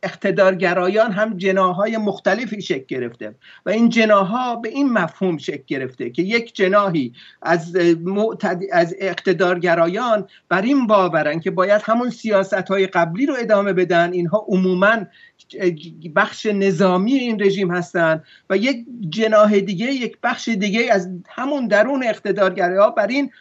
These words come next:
باورن که باید چرخشی ایجاد بشه که حفظ بشه رژیم. از این نقطه نظر این ت-، تناقضی که وجود داره و این چیزایی که امروز ما می‌بینیم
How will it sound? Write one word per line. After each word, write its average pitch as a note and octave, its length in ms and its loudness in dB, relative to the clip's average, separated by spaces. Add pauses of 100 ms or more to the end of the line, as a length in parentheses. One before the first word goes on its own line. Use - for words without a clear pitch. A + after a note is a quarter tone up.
(120)
باورن A#3+ 460 0
که A#3+ 120 -6
باید A3+ 500 -2
چرخشی G#3+ 640 -4
ایجاد E3+ 480 0
بشه D3+ 240 -6
که F#3+ 120 -6
حفظ C4+ 320 -4
بشه F3+ 220 -2
رژیم. B2 440 -4 (380)
از F3+ 160 0
این C#4+ 180 4
نقطه C#4 200 -2
نظر A#3+ 300 0 (140)
این C4 340 -2
ت-، G#3+ 260 -6
تناقضی G#3 720 2
که A#3+ 120 -4
وجود F#3+ 380 -4
داره F3+ 220 4
و F3 60 2
این G3 180 0
چیزایی G3+ 340 -4
که F#3+ 160 -2
امروز F#3 360 4
ما F#3+ 120 6
می‌بینیم F#3+ 560 4